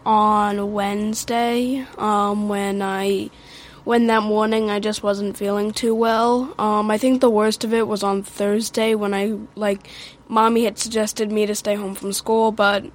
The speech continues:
I didn't want to because I didn't want to miss out on what I,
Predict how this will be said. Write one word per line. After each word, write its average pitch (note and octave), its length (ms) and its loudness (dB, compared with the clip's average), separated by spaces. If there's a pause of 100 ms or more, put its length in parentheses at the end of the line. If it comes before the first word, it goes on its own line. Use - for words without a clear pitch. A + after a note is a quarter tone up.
(180)
I G#3+ 180 4
didn't G#3 240 -2
want G#3+ 180 2
to G#3+ 140 2
because G3 880 -4 (640)
I - 80 -10
didn't A3 160 0
want G#3+ 120 2
to G#3+ 60 0
miss G#3+ 220 0
out G#3 200 2
on F#3+ 480 -2
what G3+ 120 2
I, G3+ 140 0